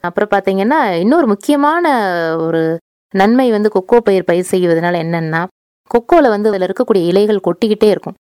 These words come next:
அப்போ அந்த இலைகளை வந்து நம்ம அப்புறப்படுத்துறது இல்ல, வர்ற இலைகள் எல்லாம் அப்படியே மண்ணுல மக்க விட்டுறதுனால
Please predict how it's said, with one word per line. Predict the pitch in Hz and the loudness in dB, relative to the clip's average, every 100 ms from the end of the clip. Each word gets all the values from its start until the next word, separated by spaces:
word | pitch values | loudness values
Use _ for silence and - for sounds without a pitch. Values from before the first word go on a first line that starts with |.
| _ _ _ _ | _ _ _ _
அப்போ | 180 196 | -2 2
அந்த | 180 175 | 2 2
இலைகளை | 208 285 311 269 | 2 2 2 0
வந்து | 208 202 | 0 -2
நம்ம | 233 196 | -2 -2
அப்புறப்படுத்துறது | 165 - 269 202 185 175 160 | -2 0 0 0 -2 -4 -4
இல்ல, | 165 - _ _ _ - | -6 -10 _ _ _ -4
வர்ற | 185 233 | 0 2
இலைகள் | 247 208 233 233 208 | 2 2 0 0 0
எல்லாம் | 208 226 | 0 -2
அப்படியே | - 220 240 | -2 0 0
மண்ணுல | 196 175 202 208 | 0 -2 -2 -2
மக்க | 170 - 233 | -4 -2 0
விட்டுறதுனால | 185 175 175 160 160 156 | 0 -2 -2 -2 -4 -2